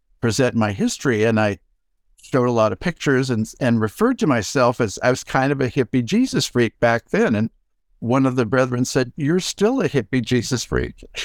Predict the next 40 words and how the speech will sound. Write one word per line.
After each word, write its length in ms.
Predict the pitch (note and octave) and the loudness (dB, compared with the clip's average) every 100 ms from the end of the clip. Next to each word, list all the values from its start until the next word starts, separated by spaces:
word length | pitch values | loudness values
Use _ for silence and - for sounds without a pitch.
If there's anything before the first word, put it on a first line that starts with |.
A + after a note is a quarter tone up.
| D#3+ | -6
<laughs> 340 | - F#3 - - | -4 -6 -6 -4
And, 420 | G3+ G3+ - - | -2 -4 -4 4
uh, 220 | C#3+ B2+ - - _ _ | 4 2 -4 -20 _ _
so, 480 | - - - F#3 - _ _ _ _ _ _ _ _ _ - | -4 -2 2 0 -2 _ _ _ _ _ _ _ _ _ -6
so, 380 | - D3 C#3+ | 2 4 6
uh, 180 | C#3+ C3 A#2+ _ _ _ _ _ _ _ _ _ _ - - - | 6 2 0 _ _ _ _ _ _ _ _ _ _ -14 -8 -6
I, 100 | - | -2
I, 340 | - D3+ D#3 - _ - | 2 4 4 0 _ -2
I 100 | C#3 | 2
appreciate 600 | D3 - A#3 G#3+ D#3 G#2+ | 2 2 0 2 0 0
that. 240 | C3 A2+ A2+ | 2 2 2
And 120 | B2+ C#3 | 0 0
I 180 | B2+ C3+ _ - | 0 -2 _ -2
think 220 | E3+ - | -2 0
that 160 | C#3+ - - | -2 -4 -4
you 140 | D3 | -2
can't 320 | C3 - D#3+ - | -2 -2 -2 0
get 120 | D3 | 0
it 140 | A#2+ | 4
out 180 | B2+ B2+ | 4 4
of 80 | A#2 | 2
your 120 | G#2+ | -2
system. 480 | - C#3 - G2 F#2 | 0 -2 -2 -2 0
That 180 | A2 G#2 | 0 0
was 180 | G2 | -4
just, 480 | - A#2 - - - _ _ _ - _ _ _ - | -2 -2 -2 -8 -16 _ _ _ -20 _ _ _ -6
you 180 | B2 A2+ | 0 2
know, 140 | G#2+ | 4
I, 100 | G#2+ - | 2 0
I 80 | B2 | 0
think 160 | C3 | 0
it 60 | B2+ | -2
was 100 | G2 | -4
slow 320 | - D3 C#3 | -2 0 0
dripped 380 | A2+ B2 A#2 - | 2 0 0 -4
into 360 | - C3 B2+ A#2+ | -2 0 2 2
me 180 | A2 G#2 | 2 0
for 180 | - G#2 | -2 -4
so 220 | - B2 | 0 0
long 520 | A2+ A#2 A2 G#2+ F#2+ | 2 2 2 0 -4